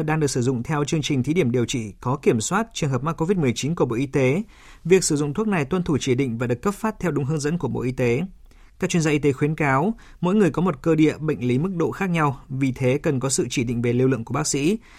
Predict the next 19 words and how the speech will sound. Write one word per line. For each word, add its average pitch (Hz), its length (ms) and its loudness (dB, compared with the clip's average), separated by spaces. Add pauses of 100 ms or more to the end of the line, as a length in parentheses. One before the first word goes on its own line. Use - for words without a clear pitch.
(140)
Do 160 180 0
đó, 135 320 2
người 165 160 6
dân 147 240 2
không 147 300 -2
nên 139 180 0
săn 151 200 0
lùng 135 240 4
tìm 120 220 -2
mua 143 140 2
các 156 100 -4
loại 151 140 -2
thuốc 202 200 0
được 120 100 2
giao 131 180 -2
bán 123 220 -2
tràn 139 220 -2
lan 139 140 0
này 123 200 2